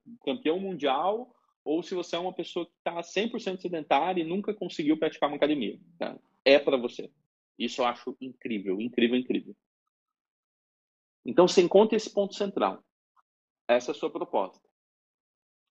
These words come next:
Toda a sua comunicação, todas as suas publicações precisam estar alinhadas com essa proposta, levando a pessoa ou a aumentar o interesse ou a reduzir impedimento. Em vez de você ficar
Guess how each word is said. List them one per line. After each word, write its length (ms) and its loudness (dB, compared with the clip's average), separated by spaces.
Toda 200 0
a 40 -6
sua 140 -6
comunicação, 640 -8
todas 200 -6
as 20 -16
suas 140 -14
publicações 480 -4
precisam 220 -10
estar 140 4
alinhadas 420 0
com 100 -8
essa 140 -10
proposta, 640 0
levando 320 -2
a 60 -6
pessoa 480 -2
ou 140 6
a 40 6
aumentar 300 -2
o 20 -4
interesse 420 -6
ou 60 -2
a 40 -4
reduzir 300 -6
impedimento. 520 -4
Em 100 0
vez 160 6
de 60 6
você 220 0
ficar 220 -10